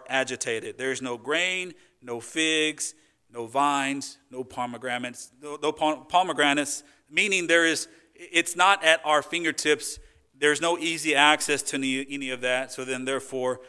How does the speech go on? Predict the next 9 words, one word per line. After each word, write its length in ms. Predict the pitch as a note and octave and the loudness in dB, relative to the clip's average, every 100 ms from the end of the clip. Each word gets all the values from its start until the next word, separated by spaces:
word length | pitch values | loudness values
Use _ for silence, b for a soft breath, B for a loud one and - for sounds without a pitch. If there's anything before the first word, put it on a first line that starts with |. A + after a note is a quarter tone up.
| B B - | B B -8
we 160 | C3+ | -4
do 140 | C3 B2+ | -2 -2
not 220 | B2+ A#2+ | -2 -2
like 280 | B2 A#2+ - - A#2 | -4 -4 -8 -20 -6
where 200 | B2+ B2 | -2 0
we're 120 | B2 | 0
at 280 | A#2+ A#2+ - | 0 0 -4
right 260 | A2+ A#2 A2 | -6 -6 -8
now. 320 | A2 G#2 | -12 -12